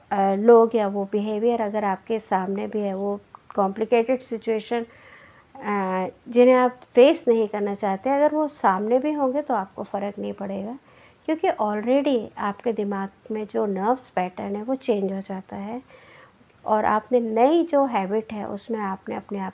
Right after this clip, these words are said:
को इंडल्ज कर लिया। तो वो जो वॉइड था वो ख़त्म हो जाता है और पुराना पैटर्न totally हट जाता है और ये उसकी जगह एक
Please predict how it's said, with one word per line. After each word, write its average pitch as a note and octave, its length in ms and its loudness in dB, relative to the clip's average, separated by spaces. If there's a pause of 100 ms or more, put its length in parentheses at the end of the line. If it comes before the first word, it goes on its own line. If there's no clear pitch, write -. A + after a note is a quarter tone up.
को - 180 -10
इंडल्ज A3 460 -2
कर G3+ 220 -8
लिया। G3+ 220 -10 (380)
तो A3+ 60 -4
वो C4+ 120 2
जो D4+ 160 2
वॉइड A#3 480 2
था - 360 -10 (1040)
वो C4+ 100 2
ख़त्म B3 400 4
हो B3+ 100 0
जाता A#3+ 360 -2
है C4 220 -2
और A#3 140 -2
पुराना G3+ 440 -2
पैटर्न G3 440 -8
totally G3+ 560 -4 (380)
हट G3+ 220 -4
जाता - 320 -10
है G3+ 240 -12 (720)
और G#3 180 -2
ये B3 100 -2
उसकी B3+ 360 -4
जगह G#3 280 -6
एक A#3 220 -6